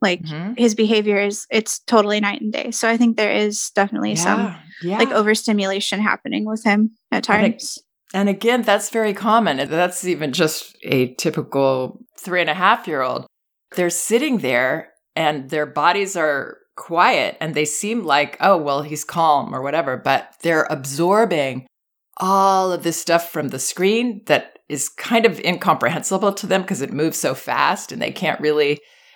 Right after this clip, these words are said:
Speaker 2: get it. So anyway, I understand doing it, but we're not doing ourselves that much of a favor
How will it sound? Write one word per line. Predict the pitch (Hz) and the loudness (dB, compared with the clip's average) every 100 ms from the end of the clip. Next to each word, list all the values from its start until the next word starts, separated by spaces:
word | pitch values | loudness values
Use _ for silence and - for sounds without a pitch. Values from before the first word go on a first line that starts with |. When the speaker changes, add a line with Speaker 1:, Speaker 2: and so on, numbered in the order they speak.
| _ - | _ -8
Speaker 2:
get | 165 151 | 0 2
it. | 160 233 - | 2 0 -4
So | - 165 151 - | -4 -2 -2 -2
anyway, | - 180 147 135 | 0 2 2 0
I | - 143 | 0 2
understand | 160 170 - 160 147 | 0 -2 -2 -2 0
doing | 170 190 | 0 2
it, | 160 | 2
but | 127 - | 0 -2
we're | 147 | -4
not | 139 156 - - | 2 2 0 -2
doing | 156 | -2
ourselves | 151 143 139 | 0 0 -2
that | 147 139 | -2 0
much | 139 | -2
of | - | -4
a | - | -8
favor | - 139 143 156 151 - | -6 -4 -2 0 -2 -4